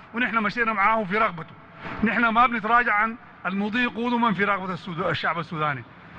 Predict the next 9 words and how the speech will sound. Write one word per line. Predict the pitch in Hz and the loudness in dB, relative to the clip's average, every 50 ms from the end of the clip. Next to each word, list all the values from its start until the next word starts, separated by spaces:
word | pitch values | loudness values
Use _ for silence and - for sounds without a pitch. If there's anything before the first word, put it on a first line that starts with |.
| - - - - | -12 -10 -2 2
هذا | - 240 262 269 262 254 | 6 6 6 6 4 2
التراضي | 247 - 247 226 233 240 240 226 226 | 0 0 0 2 4 4 4 2 2
مع | 220 208 202 | 0 0 0
الشعب | 196 - 247 240 233 233 | 0 0 0 0 0 0
السوداني | 214 - 220 202 202 220 214 208 202 | -2 -4 -2 0 2 2 2 2 0
ومع | 196 202 220 208 220 | 0 0 2 2 2
مكوناته | 208 208 - 220 214 214 220 226 247 247 247 - 262 262 269 - - - - - - - | 0 0 -2 -2 -2 0 0 2 2 2 2 0 -2 -4 -6 -8 -16 -20 -18 -12 -4 0
بيوجب | 175 202 247 294 311 294 285 277 254 | 2 4 4 4 4 2 0 0 2
علينا | 226 214 233 262 277 277 277 285 294 381 | 4 4 6 6 6 6 6 4 2 2